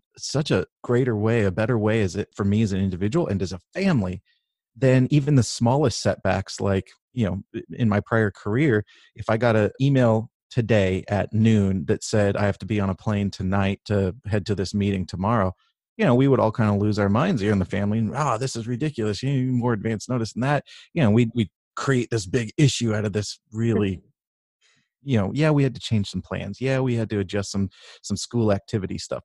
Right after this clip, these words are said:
Speaker 1: but you know what? It's fine. That, you know, but that was what we considered a struggle and got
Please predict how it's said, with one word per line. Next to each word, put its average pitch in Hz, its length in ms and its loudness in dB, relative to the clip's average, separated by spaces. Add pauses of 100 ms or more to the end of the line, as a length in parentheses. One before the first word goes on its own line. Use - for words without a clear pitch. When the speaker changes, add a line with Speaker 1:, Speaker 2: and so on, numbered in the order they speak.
Speaker 1:
but 120 180 -4
you 160 140 0
know 160 100 4
what? 156 140 -2
It's - 160 -6
fine. 101 340 -2 (220)
That, 117 160 -2 (100)
you 143 80 2
know, 117 60 2
but 104 200 -2
that 139 140 0
was 156 140 2
what 139 120 0
we 131 80 0
considered 113 440 -2
a 98 40 -2
struggle 123 440 2
and 104 80 2
got 104 160 2